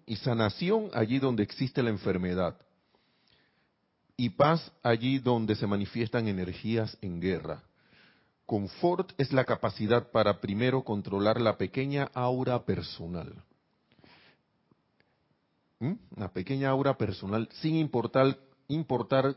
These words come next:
cuál pueda ser la provocación interna o externa, y segundo, controlar las energías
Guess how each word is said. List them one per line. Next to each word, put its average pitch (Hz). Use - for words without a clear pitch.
cuál 151
pueda 151
ser 143
la 143
provocación 113
interna 123
o 98
externa, 113
y 101
segundo, 95
controlar 95
las 104
energías 101